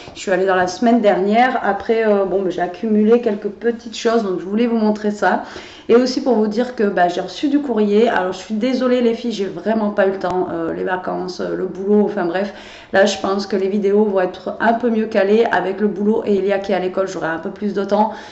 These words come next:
Quand j'aurai une heure par-ci par-là, je vais pouvoir faire, euh, des vidéos.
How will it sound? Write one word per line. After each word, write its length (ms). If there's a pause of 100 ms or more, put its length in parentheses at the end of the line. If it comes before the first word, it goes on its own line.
(140)
Quand 140
j'aurai 200
une 120
heure 140
par-ci 260
par-là, 320
je 60
vais 80
pouvoir 240
faire, 280
euh, 80
des 140
vidéos. 520